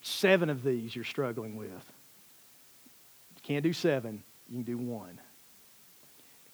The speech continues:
And, and men, I'm gonna ask you to do something. I'm gonna ask you to take the lead because you are the leader. That's what it means when it says the husband is the head of the wife, and we'll get into unpacking that. But being the le-, being the leader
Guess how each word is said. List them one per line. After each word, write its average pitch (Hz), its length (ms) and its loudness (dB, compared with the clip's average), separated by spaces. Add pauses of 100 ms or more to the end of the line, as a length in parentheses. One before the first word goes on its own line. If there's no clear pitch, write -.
(120)
And, - 100 -12 (300)
and 147 140 -2
men, 190 280 4 (1120)
I'm 180 120 -2
gonna 170 140 4
ask 170 200 4
you 196 60 0
to 185 60 -2
do 233 120 0
something. 110 340 -6 (240)
I'm 180 100 -2
gonna 170 120 4
ask 156 160 2
you 170 60 0
to 139 60 -4
take 165 200 2
the 156 80 2
lead 170 320 6
because 139 260 0
you 156 140 2
are 165 100 6
the 147 120 0
leader. 156 300 2
That's 131 200 0
what 160 80 0
it 156 60 2
means 156 200 0
when 135 120 -2
it 131 140 -4
says 135 200 -2
the 120 80 -6
husband 143 320 -2
is 120 80 -4
the 120 80 -4
head 135 80 0
of 131 100 0
the 123 60 -4
wife, 135 460 2
and 123 120 -2
we'll 131 120 -2
get 131 160 0
into 123 260 -4
unpacking 139 500 -2
that. 165 280 -2 (260)
But 151 120 -2
being 185 200 6
the 170 100 4
le-, 180 220 4
being 202 220 6
the 170 80 8
leader 214 400 8